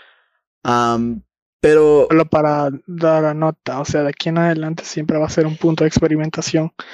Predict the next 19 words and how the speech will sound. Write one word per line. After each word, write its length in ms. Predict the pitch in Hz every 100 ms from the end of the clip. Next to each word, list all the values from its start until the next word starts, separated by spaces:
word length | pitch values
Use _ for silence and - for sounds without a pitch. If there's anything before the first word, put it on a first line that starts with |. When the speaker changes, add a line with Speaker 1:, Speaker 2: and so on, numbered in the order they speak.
| - -
Speaker 2:
porque 380 | - 156 - 151
ya, 340 | 151 151 143 160
ya, 240 | 165 165 160
ya, 560 | 165 160 156 147 - _ - - - - - - 160
ya 200 | 165 156
se 100 | 165
están, 540 | - 156 151 147 151 -
ya 140 | 190 165
se 80 | 165
están 220 | - 165
bifurcando 680 | 165 - - - 156 156 - - _
la, 300 | 175 151 147
las 180 | 147 156
historias 500 | 160 - 156 156 156
y 260 | 147 135 139 _ -
va 200 | 160 156
a 20 |
ser 160 | 170
un, 120 | 156